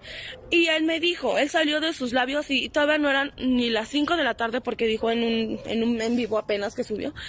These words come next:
que eran las cinco de la tarde y que yo no había llegado. ¿Por qué no llegué, señores? Porque, porque él a las, eran como las, iban a ser las tres de la tarde, dos de la tarde, no sé a qué horas. Muy bien, aquí tengo los audios. Voy a revisarlo en WhatsApp.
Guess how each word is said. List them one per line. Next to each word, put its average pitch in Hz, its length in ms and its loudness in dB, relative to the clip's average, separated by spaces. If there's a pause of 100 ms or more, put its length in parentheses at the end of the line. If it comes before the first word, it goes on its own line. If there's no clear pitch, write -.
(280)
que 277 60 2
eran 262 180 2
las 254 100 -4
cinco 339 240 0
de 370 80 2
la 247 140 0
tarde 302 160 0
y 403 40 0
que - 100 -2
yo 247 100 0
no 240 80 2
había 220 120 2
llegado. 220 280 -2 (220)
¿Por 294 140 0
qué 381 120 0
no 392 100 0
llegué, 294 300 0
señores? 294 400 0
Porque, 262 320 0
porque 320 480 -2
él 403 180 -2
a 220 140 -2
las, 214 400 -4
eran 294 240 2
como 254 240 2
las, 202 320 -2
iban 381 240 2
a 294 40 0
ser 254 140 -2
las 277 200 0
tres 254 200 -2
de 285 60 -2
la 247 100 -2
tarde, 214 240 0
dos 247 240 0
de 285 80 0
la 202 60 -4
tarde, 214 240 0
no 233 160 0
sé 233 180 0
a 196 160 -6
qué - 80 -4
horas. 180 260 -4
Muy 233 160 0
bien, 214 200 -2
aquí 226 160 -8
tengo 220 280 2
los 175 280 -2
audios. 208 380 0 (380)
Voy 226 140 2
a 220 80 4
revisarlo 214 540 0
en 202 100 0
WhatsApp. - 320 -2